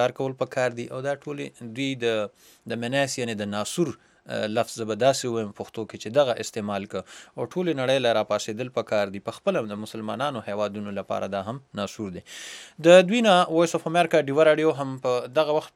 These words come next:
په ځانګړې مرکه کې د صدر ډونالډ ټرمپ د هغه صدارتي حکمنامې په اړه باندې هم پوښتنه وکړله، په کم کې چې په اووه مسلمان هیوادونو، اکثریتي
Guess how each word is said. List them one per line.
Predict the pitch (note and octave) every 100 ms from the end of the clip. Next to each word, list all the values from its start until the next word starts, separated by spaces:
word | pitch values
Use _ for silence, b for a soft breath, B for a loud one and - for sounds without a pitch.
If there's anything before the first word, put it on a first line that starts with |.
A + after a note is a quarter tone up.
| B2
په | B2 B2+
ځانګړې | A#2+ B2 D3+ C3+
مرکه | A#2+ A#2 D3 C#3
کې | G#2+ F#2 _ b b C3+ A2
د | B2+ B2
صدر | F#3+ F#3 E3+
ډونالډ | C3+ C3 B2+ -
ټرمپ | D#3 D3 B2+
د | A2+
هغه | D3 D#3+ B2 F#2+ - B B B B A#2+ -
صدارتي | A#2+ A#2+ A#2+ D3
حکمنامې | C3 C3 B2+ C3 D#3
په | C#3
اړه | C#3 C3+
باندې | C3 F#3+
هم | F3+
پوښتنه | C3 - B2
وکړله، | A2 G#2+ A#2 C3 C#3
په | B2
کم | D3 C#3+
کې | C3+ -
چې | C3+ C3
په | B2
اووه | A#2 D#3 D3
مسلمان | B2+ A#2+ A#2 B2+ G#2+
هیوادونو، | A2+ G#2+ G#2+ G#2+ C#3+ C#3+ C#3 b b b -
اکثریتي | - - B2 B2 B2+ F#3+